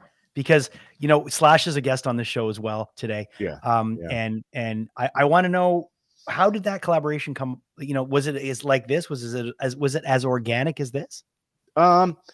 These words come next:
Speaker 2: we shared the same manager a long time ago, Vicki Hamilton.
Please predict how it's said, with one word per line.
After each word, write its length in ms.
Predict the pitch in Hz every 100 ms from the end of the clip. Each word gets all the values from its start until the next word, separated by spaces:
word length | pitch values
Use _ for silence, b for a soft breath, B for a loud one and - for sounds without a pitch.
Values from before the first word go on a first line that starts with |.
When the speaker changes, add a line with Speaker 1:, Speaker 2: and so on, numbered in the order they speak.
| b b b b b _ _ _ _ _ _ _
Speaker 2:
we 180 | 139 202
shared 380 | - 190 185 165
the 80 | 131
same 280 | 151 139
manager 600 | 107 113 110 107 80 76 _
a 40 | 90
long 220 | 98 95
time 240 | 104 92
ago, 200 | 82 78
Vicki 320 | 78 104 117
Hamilton. 640 | 95 98 104 110 127 127